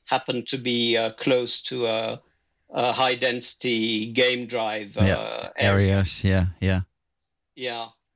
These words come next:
Speaker 1: Um, but then most people knew our cars, and they would sort of give us, uh, you know, give us, uh, some space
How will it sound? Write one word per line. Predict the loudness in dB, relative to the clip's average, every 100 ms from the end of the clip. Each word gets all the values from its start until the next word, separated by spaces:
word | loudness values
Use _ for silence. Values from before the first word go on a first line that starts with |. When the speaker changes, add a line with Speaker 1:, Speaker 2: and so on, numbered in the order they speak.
| _ _ -6
Speaker 1:
Um, | -4 -4 -6 -8 -8
but | -6
then | -4 -4
most | -4 -6 -4
people | -6 -4 -4
knew | -2 0 0 0
our | -2 -4
cars, | -4 -4 -2 -4 -2 -4 -4
and | -2 0 2
they | 2
would | 2 -2 -4
sort | -2 0 0
of | -2
give | -2 0
us, | 0 -2 -2 -2
uh, | 0 0 0 0 -2 -2 -4 -6
you | -4 -2
know, | 2 0
give | 0 -2 0
us, | -2 -2 -2
uh, | -2 -2
some | -2 -2
space | -4 0 0 0 -4 -6